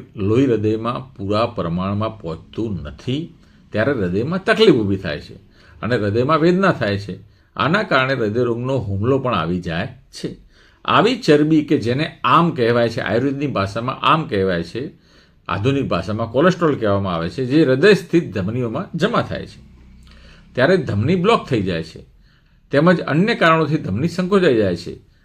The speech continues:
આ કારણોથી હૃદય બંધ પડી જાય છે અને ક્યાંક માણસનું મૃત્યુ પણ થાય છે. રક્તવાહિની સ્થિત ચરબી અને આમ દોષને હટાવવા માટે ઉપવાસ તો કરવા જોઈએ અને સાથે સાથે અર્જુનારિષ્ટ અને પ્રભાકર વટીનો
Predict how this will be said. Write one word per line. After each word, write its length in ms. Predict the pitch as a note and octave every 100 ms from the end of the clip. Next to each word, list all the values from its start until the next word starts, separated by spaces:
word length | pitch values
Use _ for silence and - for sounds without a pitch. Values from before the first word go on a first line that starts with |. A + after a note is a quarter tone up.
| _
આ 100 | -
કારણોથી 360 | D3+ C#3 C#3 C3+
હૃદય 240 | A2 A2+
બંધ 280 | C#3+ G#3 G3+
પડી 180 | D#3 B2+
જાય 180 | A2+ G#2+
છે 80 | A#2+
અને 120 | A2+
ક્યાંક 420 | A2 A2+ A#2+ -
માણસનું 480 | F2+ F#2 G#2 G#2 A#2+
મૃત્યુ 300 | C3+ C#3 F#3+
પણ 160 | F#3
થાય 220 | E3 C3+ B2+
છે. 220 | - - - _ _ _ _ _ _ _ - _ _
રક્તવાહિની 800 | C#3 E3 - G3 E3+ C#3 C#3+ E3
સ્થિત 480 | E3+ - D3+ D3+ D3
ચરબી 400 | B2+ C#3 E3 G3+
અને 220 | D#3 D#3+
આમ 320 | - B2+ D3+
દોષને 340 | C#3 C3+ A2+ A#2+
હટાવવા 340 | G2+ B2+ B2+
માટે 600 | A#2 G2 F2+ G#2+ B2 - -
ઉપવાસ 420 | F#2+ - A#2+ A2+ -
તો 100 | A2
કરવા 340 | F#2+ E2+ G2+
જોઈએ 480 | G#2 G#2 G#2 B2+ - - _ _ - -
અને 120 | D3
સાથે 340 | D#3 B2 A#2 C3
સાથે 380 | A#2 - C3 - _
અર્જુનારિષ્ટ 800 | A#2+ C#3 G3 F#3+ F3+ F3 F3 - _ _ _ _ _ -
અને 140 | A#2
પ્રભાકર 500 | G2+ G2+ A#2 A#2+ C3
વટીનો 560 | A2+ G2+ G#2+ G2 G#2+